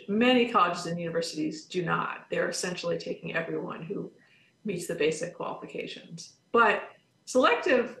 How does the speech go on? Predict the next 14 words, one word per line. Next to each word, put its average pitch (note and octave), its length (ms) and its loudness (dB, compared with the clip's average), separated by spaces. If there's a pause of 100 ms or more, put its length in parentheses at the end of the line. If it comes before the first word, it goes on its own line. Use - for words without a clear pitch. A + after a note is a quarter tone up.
(120)
uh, F3 260 2
colleges F3+ 400 -2
and F3 120 -8
universities E3 640 -6
have, F#3 460 0
for F3+ 100 -6
the F3+ 100 -8
past F3 600 -4 (680)
four F3+ 220 2
or - 60 -6
five E3 200 -4
decades G#3+ 460 2
or F3 100 -8
so, D#3+ 540 -2